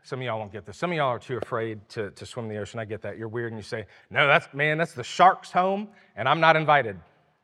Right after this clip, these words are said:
But for those of you who are not, uh, deprived of the enjoyment of swimming in the ocean by your fear, have you ever swum out a ways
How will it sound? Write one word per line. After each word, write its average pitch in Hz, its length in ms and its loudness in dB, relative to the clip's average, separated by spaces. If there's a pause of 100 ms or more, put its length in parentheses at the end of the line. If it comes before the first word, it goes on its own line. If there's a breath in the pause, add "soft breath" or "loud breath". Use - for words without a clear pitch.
(880)
But 135 140 0
for 160 100 0
those 185 280 4
of 180 120 -4
you 190 320 -2
who 165 360 0
are 151 240 6
not, 143 540 0
uh, 123 480 -2
deprived 160 960 10
of 143 140 0
the 147 100 -2
enjoyment 165 720 0
of 143 140 -4
swimming 160 440 -2
in 147 380 -6
the 135 120 -6
ocean 143 500 -4 (320 soft breath)
by 143 140 6
your 139 120 2
fear, 131 380 0
have 131 240 -2
you 151 80 4
ever 196 260 4
swum 165 440 0
out 143 240 0
a 120 100 -2
ways 98 680 -10